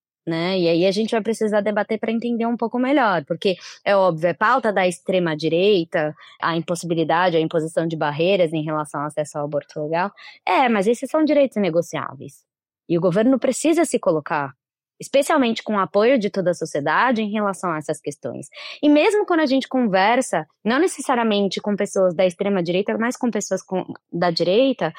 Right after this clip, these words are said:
quando a gente conversa sobre a campanha Criança Não É Mãe, há um consenso. Há um consenso de que nenhuma menina, nenhuma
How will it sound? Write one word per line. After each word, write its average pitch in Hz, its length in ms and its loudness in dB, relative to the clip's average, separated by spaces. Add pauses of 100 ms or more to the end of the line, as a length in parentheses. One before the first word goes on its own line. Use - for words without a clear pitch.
(140)
quando 240 140 -2
a 262 60 2
gente 240 180 -2
conversa 247 480 0
sobre 240 220 0
a 220 40 -2
campanha 202 360 -2
Criança 190 260 -4
Não 175 160 0
É 170 60 0
Mãe, 262 180 2 (260)
há 269 120 4
um 302 100 4
consenso. 254 960 0 (640)
Há 262 80 2
um 277 80 4
consenso 269 640 2
de - 100 -8
que - 80 0
nenhuma 196 380 0
menina, 165 600 0
nenhuma 196 460 0